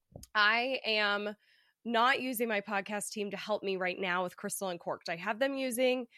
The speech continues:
I have them helping me for my other show, Rooted in Retail, which has been going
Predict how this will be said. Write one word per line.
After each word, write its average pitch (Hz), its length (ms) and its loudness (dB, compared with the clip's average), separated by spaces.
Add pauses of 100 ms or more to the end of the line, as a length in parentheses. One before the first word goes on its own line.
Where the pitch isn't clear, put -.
(160)
I 196 40 -2
have 214 160 2
them 269 140 2
helping 254 380 -2
me 233 280 0
for 202 240 0
my 196 200 -2
other 247 200 2
show, 220 280 -2
Rooted 208 400 0
in 269 80 0
Retail, 202 680 0
which 185 280 -4
has 185 260 -12
been 185 320 -4
going 175 320 -4